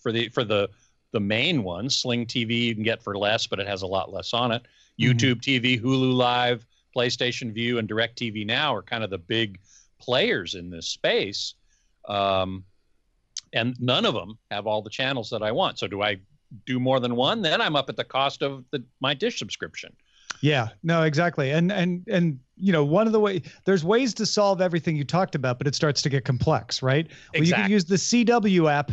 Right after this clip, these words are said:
Speaker 2: but you have to watch ads. Or you can
Speaker 1: Yeah.
Speaker 2: use an antenna, then you have to buy a D V R and manage the D V R.
Speaker 1: Correct.
Speaker 2: Uh, or you, like you say, you can get multiple services. Or you could look for, uh, ver-, you know, live, uh, or, or library stuff, uh, of, of shows you like,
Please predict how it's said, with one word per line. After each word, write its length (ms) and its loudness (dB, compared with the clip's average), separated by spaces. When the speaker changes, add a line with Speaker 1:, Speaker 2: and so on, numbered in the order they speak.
Speaker 2:
but 120 0
you 60 4
have 140 0
to 80 2
watch 420 2
ads. 460 -2
Or 100 4
you 100 2
can 140 -2
Speaker 1:
Yeah. 60 2
Speaker 2:
use 160 2
an 100 2
antenna, 680 2
then 120 6
you 60 6
have 120 2
to 100 2
buy 200 4
a 80 4
D 180 2
V 180 2
R 160 4
and 100 0
manage 320 0
the 100 -4
D 160 0
V 180 0
R. 240 -4
Speaker 1:
Correct. 160 2
Speaker 2:
Uh, 320 2
or 280 4
you, 160 4
like 220 2
you 60 4
say, 160 0
you 120 0
can 100 4
get 140 4
multiple 460 2
services. 560 -2
Or 160 6
you 100 4
could 160 2
look 320 2
for, 460 4
uh, 300 4
ver-, 320 2
you 260 0
know, 140 4
live, 520 2
uh, 280 2
or, 200 4
or 200 2
library 480 2
stuff, 500 -4
uh, 420 2
of, 260 2
of 200 0
shows 320 2
you 80 4
like, 420 0